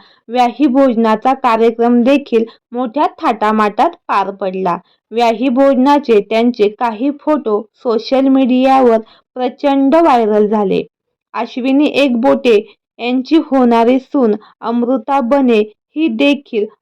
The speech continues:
अभिनय क्षेत्रातच काम करते. सध्या ती कन्यादान या मालिकेत वृंदाची भूमिका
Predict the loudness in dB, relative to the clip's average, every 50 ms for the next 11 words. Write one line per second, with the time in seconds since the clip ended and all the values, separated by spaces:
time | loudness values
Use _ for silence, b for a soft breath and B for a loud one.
0 | _ -6 -6 -4 -2 -2 0 2 2 2 0 0 -2 -2 -2 -2 -2 0 0 -2
1 | 0 0 0 0 -2 -2 -6 _ -8 -6 -4 -4 -4 -4 -6 -8 -6 -6 -6 -6
2 | -8 _ -16 -16 -16 -16 _ _ _ _ _ _ _ -6 -4 -4 -4 -4 -2 0
3 | 0 2 0 0 -2 -4 -4 -4 -6 _ _ _ -4 -2 0 0 0 2 2 2
4 | 2 2 2 0 0 0 -2 -4 -2 0 2 2 4 4 2 2 2 2 0 0
5 | -2 -2 -6 -8 -8 -6 -4 -2 0 2 4 4 4 4 2 2 0 0 0 0
6 | 2 2 2 2 4 4 4 2 2 0 -4 -4